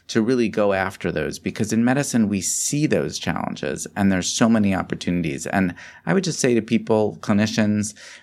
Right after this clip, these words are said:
that those opportunities are around you, and you don't have to do it all yourself. Just think of it like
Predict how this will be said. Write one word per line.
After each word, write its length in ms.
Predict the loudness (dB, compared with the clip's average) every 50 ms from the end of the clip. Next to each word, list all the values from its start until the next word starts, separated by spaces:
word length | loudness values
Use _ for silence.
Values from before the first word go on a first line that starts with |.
| _ -4
that 180 | -2 -2 0 0
those 160 | 0 0 0
opportunities 640 | -2 -2 -4 -4 -6 -4 -4 -2 -2 -2 -2 -2 -2
are 100 | -2 -2
around 360 | 0 0 0 0 -2 -2 -2
you, 240 | -2 -2 -2 -2 -4 -2
and 240 | -2 0 0 0 0
you 120 | 0 0
don't 140 | 2 2 2
have 120 | 0 -2 -4
to 80 | -4
do 160 | 0 0 2 2
it 80 | 2
all 120 | 2 2 0
yourself. 480 | 0 -2 -2 -2 -2 -2 -2 -4 -8 -16 _ _ -8
Just 200 | -6 -6 -4 -2
think 180 | -2 -2 0 0
of 120 | 0 0
it 80 | 0 0
like 380 | 2 2 0 0 0 -4 -12